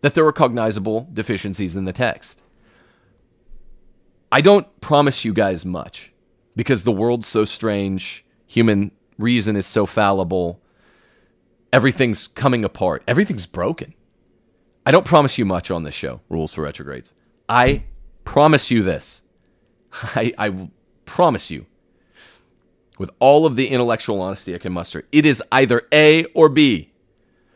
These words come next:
Either those Vatican two documents have cognizable deficiencies, and by deficiencies, I mean, uh, uh, they could have been more flowery prose, they could have been more technically proficient, they could have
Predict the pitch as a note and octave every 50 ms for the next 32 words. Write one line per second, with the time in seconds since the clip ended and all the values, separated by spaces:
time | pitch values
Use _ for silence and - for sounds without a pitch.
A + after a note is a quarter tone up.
0 | _ _ - - B2+ D3 D#3+ D#3 D#3+ C#3+ A#2 C#3+ D3+ D#3+ D3+ A#2+ A#2 C#3+ C3+ C#3
1 | C#3+ - D#3 B2 A#2 - - D#3+ E3 D#3 A#2 A2 C3 B2+ D3 D3+ - D3+ D3 D3
2 | C#3 - C3 A2 F2+ - - - A2 G#2 F2+ G2 G2+ G#2 A#2 C3+ D3 C#3 C3+ C#3+
3 | D3+ C#3+ B2 C3+ C3 - - F#3 E3+ - C#3+ A#2 G2+ - G#2 F2+ A2 A2 A2 A2+
4 | A2+ A2+ - D3 D3 - C3+ A#2+ - - A2 G2+ F2 - - - A2 G#2+ A2 G#2+
5 | G2 F2+ F2 - _ _ _ _ _ _ _ _ _ _ _ - - A#2+ - -
6 | C3 - B2 A#2+ - - C#3+ - - C3 B2+ - D#3 C3 G#2 G2+ A#2+ A2 A2 A2
7 | A2 G#2 - - - F#2+ F#2 F#2 F#2+ G2+ G2 G2 G2 F#2+ F2+ F2+ F#2 F2+ - -
8 | - F2 E2+ E2+ F2 E2+ E2+ F#2 - A2+ G2 F2 G#2 G2 G2 G2 G2 F#2 F2 -
9 | - - A2 - - G#2 F2+ - G#2 G2 F#2 - - - F#2+ D#2+ - - G2 F#2
10 | F2+ - G2 F2+ F2 - G2+ G2+ - - A2+ G#2+ G2 E2+ -